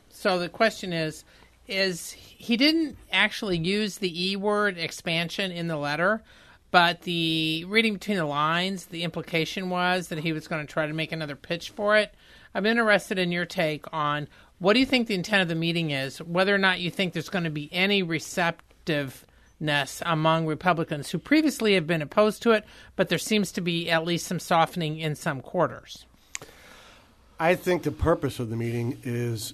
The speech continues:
Speaker 2: is for the governor to explain some of the ramifications that were, that are going on as a result of of us not expanding it yet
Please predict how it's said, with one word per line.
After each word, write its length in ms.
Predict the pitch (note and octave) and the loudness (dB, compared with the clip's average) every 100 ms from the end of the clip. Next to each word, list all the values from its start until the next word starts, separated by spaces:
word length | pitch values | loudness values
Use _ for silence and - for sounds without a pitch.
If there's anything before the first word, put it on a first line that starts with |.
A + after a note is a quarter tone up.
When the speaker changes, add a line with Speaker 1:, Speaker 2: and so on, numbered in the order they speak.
| - | -10
Speaker 2:
is 420 | C3 A#2 A2 F#2+ - _ _ _ - | -8 -6 -6 -10 -16 _ _ _ -6
for 100 | B2+ | -4
the 100 | B2+ | 2
governor 380 | C#3+ D3+ C#3+ B2 | 4 6 4 2
to 180 | A#2 | -2
explain 760 | A2 - - C3 C3 B2+ A2+ - - _ _ _ | -4 -8 -4 0 2 0 -2 -8 -14 _ _ _
some 220 | - B2+ | -8 -2
of 60 | B2+ | 0
the 60 | A#2 | 0
ramifications 880 | A#2+ A#2 A2+ A2+ - A#2+ - A2 A#2 | 0 -2 -4 -8 -6 -6 -6 -8 -8
that 140 | G#2+ | -10
were, 200 | G#2+ A2 - _ _ | -8 -10 -14 _ _
that 140 | B2+ A2+ | -6 -4
are 80 | |
going 320 | A2 B2 B2 A#2 | -2 0 0 0
on 180 | A#2 | -2
as 120 | A2+ G#2+ | -4 -6
a 40 | |
result 540 | G#2+ G2+ A#2+ A#2 A2+ | -6 -4 -2 -2 -4
of 300 | A2 G#2+ G2 _ _ - _ - | -6 -6 -8 _ _ -20 _ -14
of 360 | A2+ G#2 G2 - A3+ | -10 -10 -10 -14 -6
us 220 | A#2 - | -6 -2
not 280 | A#2+ B2+ D3 | 0 2 2
expanding 520 | B2+ - G#2+ G#2+ G#2 | 0 -4 -6 -4 -4
it 120 | G#2+ | -6
yet 280 | A#2 A2 G#2+ | -6 -6 -8